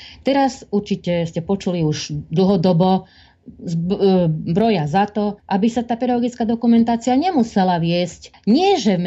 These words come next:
menšinovom jazyku, ale v štátnom jazyku. Pretože aj tí inšpektori, ktorí chodia na menšinové školy, už je to, myslím, že je to aj v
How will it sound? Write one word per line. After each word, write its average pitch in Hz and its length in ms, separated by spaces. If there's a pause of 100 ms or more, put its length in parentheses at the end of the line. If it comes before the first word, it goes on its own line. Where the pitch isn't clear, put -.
menšinovom 196 360
jazyku, 196 480
ale 165 160
v 165 80
štátnom 427 400
jazyku. 160 420 (220)
Pretože 170 360
aj 190 240
tí 170 120
inšpektori, 208 560
ktorí 160 280
chodia 151 480 (160)
na 147 320 (160)
menšinové 180 440
školy, 208 640
už 170 120
je 165 120
to, 165 100 (180)
myslím, 196 280
že 170 160
je 165 40
to 165 80
aj 151 160
v 160 60